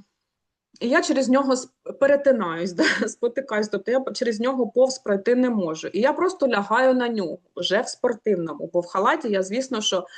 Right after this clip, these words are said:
не позаймаюся. І я ставлю на проєкторі собі, а, музику, або просто телефон з музикою, або планшет, якась спокійна музика, якісь кра-, красиві картинки. Зараз темніє пізно, то у мене там свічі стоять.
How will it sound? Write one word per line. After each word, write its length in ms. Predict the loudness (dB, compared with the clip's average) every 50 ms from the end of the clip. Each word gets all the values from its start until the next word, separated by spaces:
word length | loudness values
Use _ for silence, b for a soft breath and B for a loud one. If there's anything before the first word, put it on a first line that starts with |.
| B B B B B B
не 300 | 0 2 2 2 2 0
позаймаюся. 920 | 0 0 0 2 2 2 2 0 0 -2 -2 -4 -4 -6 -6 -4 -4 -2
І 100 | -2 0
я 200 | 2 2 2 2
ставлю 360 | 0 2 2 2 2 2 2
на 120 | 0 0 -2
проєкторі 520 | -2 -4 -4 -4 -4 -6 -6 -4 -4 -4
собі, 440 | -4 -4 -4 -2 -2 -2 -2 -2 -4 B B B B B B B B
а, 300 | B 0 0 2 2 2
музику, 640 | 2 2 2 2 2 2 2 0 0 0 0 2 2
або 280 | 4 2 2 0 -2 -4
просто 360 | -2 -4 -4 -4 -4 -8 -6
телефон 720 | -2 0 2 2 2 0 0 0 2 2 4 4 4 2
з 80 | 0 -2
музикою, 460 | -4 -4 -2 -2 -4 -2 0 0 0
або 180 | 0 0 -2 -2
планшет, 600 | -2 -2 -2 -2 -2 -4 -2 0 0 0 0 -2
якась 320 | -4 -4 -2 -2 -4 -4 -6
спокійна 500 | -8 -12 -12 -10 -6 -2 -2 0 0 0
музика, 460 | 0 -2 -2 0 -2 -2 -2 0 0
якісь 360 | 0 0 0 -2 -6 -6 -6
кра-, 180 | -6 -6 -4 -4
красиві 540 | -4 -4 -4 -4 -2 -2 -2 0 0 0 -2
картинки. 640 | -2 -2 -4 -2 -2 -2 0 0 0 0 0 -2
Зараз 340 | 0 -2 -2 -2 -2 -4 -4
темніє 580 | _ -4 -2 -2 -2 -2 -2 0 -2 -2 -2 B B B B B B B B
пізно, 400 | -4 -2 -2 0 0 -2 -2 -2
то 160 | -2 0 0
у 20 | 0
мене 220 | 0 0 -2 -2
там 220 | -2 -2 -4 -4
свічі 680 | -4 -6 -8 -8 -2 0 0 2 2 0 0 -2 -4 -6
стоять. 640 | -4 -2 0 0 2 2 2 4 4 4 2 0